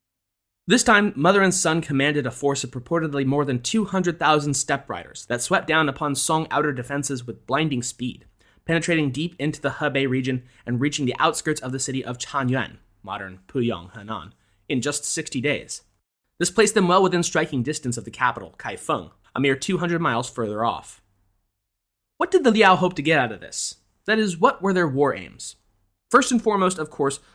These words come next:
was the classic casus belli, vengeance. Payback for the late Taizong and his two incursions of their own empire, which no self-respecting Khitan chieftain, much less the emperor of an entire dynasty, could stand to let go unreturned in kind.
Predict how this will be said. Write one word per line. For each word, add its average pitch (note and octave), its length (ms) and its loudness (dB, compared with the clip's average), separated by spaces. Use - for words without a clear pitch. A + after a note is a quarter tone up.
was C#3+ 160 0
the C3+ 80 -2
classic C#3 440 0
casus B2+ 340 -4
belli, A2 380 -6
vengeance. A2+ 580 -2
Payback D#3 380 2
for C#3 80 -6
the B2 80 -4
late C3+ 220 -2
Taizong B2+ 580 -2
and A2+ 80 -6
his A#2 120 -4
two D#3 180 -2
incursions C3 520 0
of A#2+ 80 -4
their A#2+ 140 0
own A#2 140 0
empire, A#2+ 420 -6
which D3 200 0
no F3 140 8
self-respecting D3 720 0
Khitan A2+ 300 -10
chieftain, F3+ 380 -4
much - 180 0
less A#2+ 160 -2
the - 160 -10
emperor B2+ 340 0
of A2 140 -10
an A2+ 80 -2
entire A2+ 340 -4
dynasty, C3 480 -2
could D#3+ 140 0
stand D#3+ 220 4
to C#3 60 2
let D3 220 0
go C#3 220 0
unreturned C3 580 -4
in F2 140 -18
kind. G2+ 420 -14